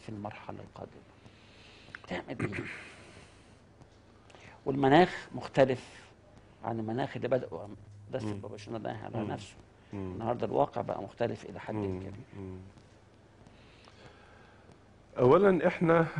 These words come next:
Speaker 2: كمصريين عايشين، آه، ويا إخواتنا
Speaker 1: مم.
Speaker 2: المسلمين، دي أولوية هامة جدًا في إن إحنا العيش المشترك،
Speaker 1: مم.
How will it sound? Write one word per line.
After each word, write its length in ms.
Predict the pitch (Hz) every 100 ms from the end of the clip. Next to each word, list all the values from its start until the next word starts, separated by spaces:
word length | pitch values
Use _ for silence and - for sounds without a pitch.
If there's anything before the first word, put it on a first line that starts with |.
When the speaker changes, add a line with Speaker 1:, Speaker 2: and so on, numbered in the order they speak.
| -
Speaker 2:
كمصريين 840 | 131 117 - 107 113 120 156 160
عايشين، 760 | 123 101 101 - 135 147 147 151 - - - - - 113
آه، 440 | 110 104 101 95 - - - - 113 110 - - -
ويا 400 | 113 110 113 104
إخواتنا 500 | 101 - 120 - 131
Speaker 1:
مم. 60 | 160 - - - - - 139 101 104
Speaker 2:
المسلمين، 680 | 95 92 92 95 107 135 160 - - - - - - - - - - - - - - - -
دي 280 | 113 170 -
أولوية 720 | 143 120 120 123 156 127 113
هامة 220 | 147 139 113
جدًا 540 | 123 113 113 147 175 - - - - - - - -
في 360 | - 117 107
إن 160 | 110 120
إحنا 380 | - 147 135 143 - - - - -
العيش 420 | 104 101 151 -
المشترك، 580 | 117 107 - 127 117 - - - - -
Speaker 1:
مم. 160 | - 80